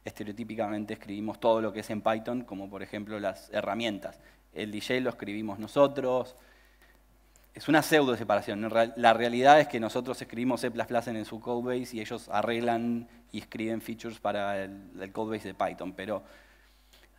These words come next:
por quienes somos los que iniciamos e hicimos todo esto, está como esa pseudo separación. Entonces,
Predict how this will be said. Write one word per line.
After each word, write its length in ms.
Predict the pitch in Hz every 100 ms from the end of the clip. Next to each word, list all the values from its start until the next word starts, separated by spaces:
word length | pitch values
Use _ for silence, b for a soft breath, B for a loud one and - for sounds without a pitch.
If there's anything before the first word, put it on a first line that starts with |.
| _ _ _ _ _ _ _ _ _ _ -
por 200 | 120 117
quienes 280 | 143 139 135
somos 260 | 147 143
los 80 | 135
que 140 | -
iniciamos 500 | 127 120 135 131 127
e 60 | 127
hicimos 340 | 107 131 127
todo 200 | - 117
esto, 260 | 123 117 131
está 240 | - 113
como 340 | 113 113 110 104 B B B B -
esa 200 | 117 120 -
pseudo 280 | 113 113
separación. 540 | 104 98 92 92 87 76 - _ -
Entonces, 580 | 117 147 143 143 -